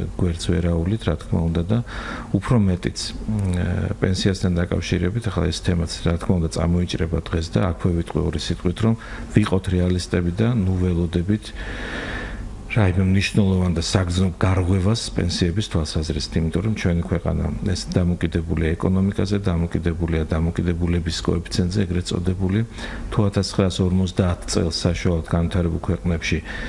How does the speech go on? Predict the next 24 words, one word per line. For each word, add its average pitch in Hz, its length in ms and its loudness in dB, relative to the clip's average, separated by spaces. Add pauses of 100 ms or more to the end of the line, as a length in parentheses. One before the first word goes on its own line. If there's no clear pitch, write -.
(260)
ხუთი - 440 0
ადამიანი 90 580 4
ინახავდა 85 540 2
ერთ 78 180 -2
პენსიონერს, 87 720 0 (300)
დღეს 98 300 -2 (1040)
ორი 127 200 2
ათას 101 160 0
ორმოცდაათი 92 600 2
წლისთვის 90 460 -2
უფრო 98 240 -2
სწორედ 98 340 0
ეს 92 160 0
კოეფიციენტი 90 640 0 (720)
დაახლოებით 92 540 0
ერთი 87 300 0
ერთზე 85 320 -2
იქნება. - 460 -4
თქვენ 95 240 0
წარმოიდგინეთ, 90 760 0
ეს 87 180 -2
არის 85 260 -2 (120)
ძალიან 92 440 2
დიდი 87 540 -2